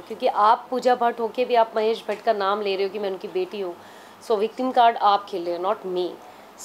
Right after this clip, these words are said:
So और यही सारी चीज़ें हुई, छोटी-छोटी चीज़ें। और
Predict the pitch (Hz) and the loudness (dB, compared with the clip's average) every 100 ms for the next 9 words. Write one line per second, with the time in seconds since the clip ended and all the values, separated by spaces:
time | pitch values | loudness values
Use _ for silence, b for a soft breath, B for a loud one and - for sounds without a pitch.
0 | - 202 190 185 175 - - - - 190 | -4 -2 -2 -4 -8 -16 -20 -20 -4 0
1 | 226 220 - - - - - - - - | 0 -2 -18 -20 -20 -20 -20 -20 -20 -12
2 | 254 320 359 403 392 - 330 320 302 294 | 0 2 4 4 4 2 0 2 2 2
3 | 302 262 - - 262 220 262 269 - 233 | 0 -4 -14 -8 -6 -6 -8 -8 -8 -8
4 | 208 247 240 220 220 | 0 4 8 8 6